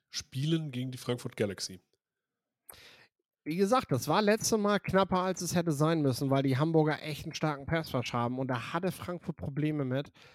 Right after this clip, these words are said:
Speaker 2: Es wird, glaub ich, auch wieder ein enges Spiel, aber auch wieder wird Frankfurt am Ende die Nase vorn haben.
Speaker 1: Und dann spielen noch die Helvetic Guards gegen Rheinfire.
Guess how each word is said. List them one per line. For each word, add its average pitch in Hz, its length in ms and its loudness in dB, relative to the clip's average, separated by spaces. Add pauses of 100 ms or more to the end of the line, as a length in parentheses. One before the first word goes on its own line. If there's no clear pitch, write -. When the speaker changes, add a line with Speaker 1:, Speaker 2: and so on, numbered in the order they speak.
(320)
Speaker 2:
Es 147 160 0
wird, 208 160 6
glaub 170 180 6
ich, 160 140 2
auch 143 140 0
wieder 214 680 -2
ein 160 140 -4
enges 196 360 -2
Spiel, 262 460 -6 (260)
aber 147 400 -4
auch 139 220 -6
wieder 151 320 0
wird 143 160 -2
Frankfurt 139 400 -4
am 127 140 -2
Ende 123 180 -8
die 127 80 -6
Nase 120 300 -4
vorn 110 260 -8
haben. 123 200 -12 (760)
Speaker 1:
Und 95 160 -8
dann 101 100 -2
spielen 127 220 0
noch 120 160 0
die 110 140 -4
Helvetic 107 400 -2
Guards 110 280 -2
gegen 110 220 -4
Rheinfire. 139 500 -2